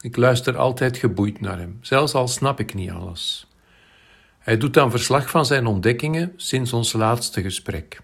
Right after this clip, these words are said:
Hij denkt over zijn ervaringen, soms ongewone, soms moeilijke, over zijn leven, over het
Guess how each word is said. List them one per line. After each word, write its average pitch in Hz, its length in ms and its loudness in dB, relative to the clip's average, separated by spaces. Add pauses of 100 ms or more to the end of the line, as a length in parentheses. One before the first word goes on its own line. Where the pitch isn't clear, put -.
(720)
Hij 117 240 2
denkt 123 300 4
over 123 340 2
zijn 117 180 2
ervaringen, 101 880 2 (440)
soms - 340 -4
ongewone, 117 800 4
soms 113 360 -4
moeilijke, 113 640 0 (760)
over 107 200 0
zijn 120 180 4
leven, 117 640 6
over 95 240 -4
het - 100 -20